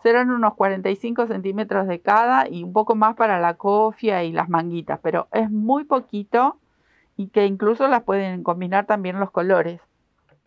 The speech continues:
Y otra de las cosas que necesitamos es,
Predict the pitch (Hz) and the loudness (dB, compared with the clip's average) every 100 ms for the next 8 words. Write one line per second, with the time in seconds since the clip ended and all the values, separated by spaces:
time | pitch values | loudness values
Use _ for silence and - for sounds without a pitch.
0 | _ - 285 294 285 254 262 - 269 240 | _ -2 0 4 2 2 0 0 0 0
1 | 180 185 190 208 233 233 262 247 277 277 | -2 -6 -6 -2 -2 -2 -4 2 4 4
2 | 269 285 - - 220 226 | 4 0 -6 -2 0 0